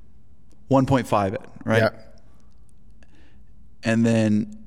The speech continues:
Speaker 1: fifty years, get it to where there's two hundred to two hundred fifty million golfers playing this great game that creates amazing relationships.
Speaker 2: Does.
Speaker 1: Uh, shows your integrity level. Um,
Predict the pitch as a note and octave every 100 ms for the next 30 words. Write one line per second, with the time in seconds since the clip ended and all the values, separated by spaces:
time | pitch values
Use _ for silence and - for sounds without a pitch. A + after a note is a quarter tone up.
0 | - - - D3+ C#3+ B2 G#2+ G2 G2 F#2+
1 | A2 G#2+ - A2+ G#2+ G2+ G#2 G2 - -
2 | A2 G#2+ G#2 G#2 G2+ - G#2 G#2 - -
3 | - - - - - - G#2+ G#2 G2+ G#2
4 | G2+ G2+ - G2+ G2+ G2+ G#2 - G#2+ G2+
5 | G2+ G2 B2 - - - A2 - G#2+ G2+
6 | G#2+ G#2 G#2 G#2 G2+ - G2+ G2+ - -
7 | - - C#3+ - - - G2 G2 G2 -
8 | - - - - - - - - A#2+ A2
9 | G#2 G#2 G2+ A#2 G#2 G#2 G#2 G2+ G2 G2
10 | - - - - - - - G2+ G#2 G2
11 | G2+ - A2